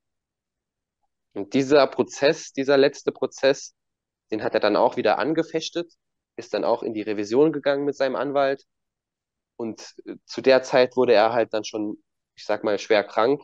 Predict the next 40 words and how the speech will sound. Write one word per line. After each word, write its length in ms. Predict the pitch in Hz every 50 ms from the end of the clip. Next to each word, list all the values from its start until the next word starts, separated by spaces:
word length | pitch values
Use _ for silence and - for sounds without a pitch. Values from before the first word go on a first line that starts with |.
| - _ _ _ _ _ _ _ _
ist 200 | 123 120 - -
dann 80 | 117 113
mit 100 | 113 98
seiner 220 | - 104 104 104 98
Frau, 380 | - - - 104 104 117 139
die 240 | 135 - 113 110 104
ja 160 | 104 104 104
Französin 640 | - _ - 101 101 - - 123 123 123 131 127 117
war, 140 | 120 120 117
nach 240 | 117 110 110 - -
Paris 420 | - 117 - 123 151 160 156 -
gefahren. 360 | - - - - 107 110 107
Die 100 | 104 120
hat 120 | 120 107 -
dort 140 | 110 101
einen 200 | - 95 101 107
sehr 160 | 107 113 117 113
guten 240 | 117 120 - 113
Arzt 300 | - - 113 120 - -
gekannt, 360 | - 104 - - 107 123 147 - _ -
der 240 | 110 107 104 101
Doktor 420 | 98 - 110 104 _ - 104 101 98
Crabon. 600 | - - - 98 98 113 131 123 127 147 160 - _ _ _ _ - - - - - _ _ _ _ _ _
Und 300 | - 113 107 - _ -
dieser 320 | 120 139 151 - 147 127
Doktor 300 | - 131 131 - 127 127
Crabon 420 | - - 120 110 - 123 135 135
hat 140 | 135 123 -
den 120 | 120 117 110
Bruno 300 | - - 123 120 120 110
Gröning 420 | - - - 127 127 131 127 120
dann 200 | 113 117 113 113
zu 200 | - - - 117
einem 600 | 113 110 110 110 107 107 104 104 107 107 107 -
anderen 340 | - - 151 160 156 156 160
Arzt 380 | 131 117 135 151 147 - - -
weitergeleitet, 680 | 131 127 156 - 147 143 156 151 147 151 156 - -
zum 180 | - - - -
Doktor 340 | 123 120 - _ - 117 110
Bélanger. 640 | 110 113 120 117 117 117 113 107 123 131 143 165 185